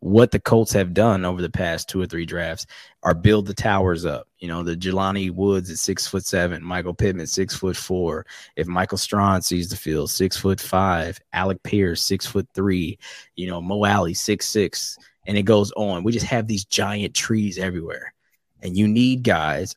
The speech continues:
other than your running back to get lost in the shuffle,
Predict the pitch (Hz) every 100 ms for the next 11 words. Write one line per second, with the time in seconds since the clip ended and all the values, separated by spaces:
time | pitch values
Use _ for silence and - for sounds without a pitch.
0 | - 110 120 113 107 92 87 113 170 117
1 | 80 69 92 - - _ - 98 87 98
2 | 90 98 92 87 - - - - 90 78
3 | - 76 - -